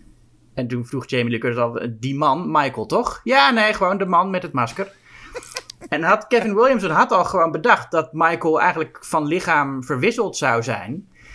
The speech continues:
En toen zei hij van, "Ja, kijk, het is zo, als, als jij, als je, als, als, als Laurie Strode meent zeker te weten dat het Michael is en het publiek meent het zeker te weten aan het einde van die film,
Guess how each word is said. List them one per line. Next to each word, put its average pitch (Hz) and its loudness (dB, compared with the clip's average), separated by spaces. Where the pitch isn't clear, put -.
En 160 -2
toen 180 0
zei 196 4
hij 180 2
van, 175 -2
"Ja, 175 4
kijk, 151 0
het 156 -6
is 190 -2
zo, 185 2
als, 165 2
als 151 0
jij, 190 2
als 151 0
je, 165 0
als, 147 0
als, 139 -2
als 127 -2
Laurie 151 2
Strode 190 0
meent 170 -2
zeker 170 -2
te 160 -6
weten 156 0
dat 139 -6
het 123 -10
Michael 147 0
is 139 -4
en 143 -2
het 127 -4
publiek 143 -2
meent 180 -4
het - -12
zeker 175 -2
te 165 -6
weten 151 0
aan 135 -4
het 139 -4
einde 147 -2
van 139 -6
die 127 -4
film, 139 -4